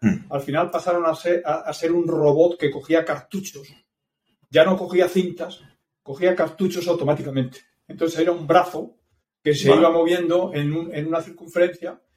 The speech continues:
Speaker 1: Ostras.
Speaker 2: se iba moviendo y pum, y cogía el cartucho tal, cogía el cartucho tal. Un poco como hacen las farmacias ahora, cuando pides una, un medicamento y en un momento determinado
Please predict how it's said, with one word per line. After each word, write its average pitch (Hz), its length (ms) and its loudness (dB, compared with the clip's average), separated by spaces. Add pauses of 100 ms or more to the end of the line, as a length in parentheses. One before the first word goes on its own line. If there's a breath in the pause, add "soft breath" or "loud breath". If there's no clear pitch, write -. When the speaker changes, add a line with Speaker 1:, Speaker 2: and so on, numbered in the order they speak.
Speaker 1:
Ostras. - 340 -2
Speaker 2:
se 165 60 8
iba 165 80 4
moviendo 175 280 2
y 170 100 2
pum, 208 260 4
y 143 80 -8
cogía 147 260 0
el 160 80 0
cartucho 160 440 -2
tal, 170 240 2
cogía 147 240 -4
el 147 60 -2
cartucho 147 340 -6
tal. 156 280 0 (220)
Un 165 120 -8
poco 202 300 10
como 180 260 6
hacen 185 280 4
las 170 160 2
farmacias 165 540 0
ahora, 160 440 0
cuando 151 220 -14 (300)
pides 170 320 -12
una, 160 520 0
un 160 140 -2
medicamento 160 720 -2 (540)
y 147 60 0
en 147 80 2
un 156 80 -2
momento 156 220 0
determinado 156 580 4